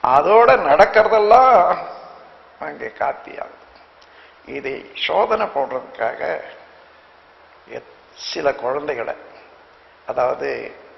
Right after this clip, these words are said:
பெண்மணிகள் ஏழு மாதம் கர்ப்பத்துக்கு பின்னால டேப் போட்டு ஒரு மணி நேரம், ஒரு மணி நேரம்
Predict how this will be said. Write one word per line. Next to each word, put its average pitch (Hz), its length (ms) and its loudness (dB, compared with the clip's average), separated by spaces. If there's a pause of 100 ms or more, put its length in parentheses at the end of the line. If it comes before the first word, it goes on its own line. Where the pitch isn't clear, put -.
(200)
பெண்மணிகள் 139 680 -10 (920)
ஏழு 139 400 -4
மாதம் 160 420 -2
கர்ப்பத்துக்கு - 760 -10 (100)
பின்னால 131 540 -8 (1800)
டேப் 156 440 -4 (220)
போட்டு 123 600 -10 (500)
ஒரு 117 160 -10
மணி 107 180 -16
நேரம், 139 320 -6
ஒரு 123 160 -10
மணி 110 160 -14
நேரம் 107 340 -6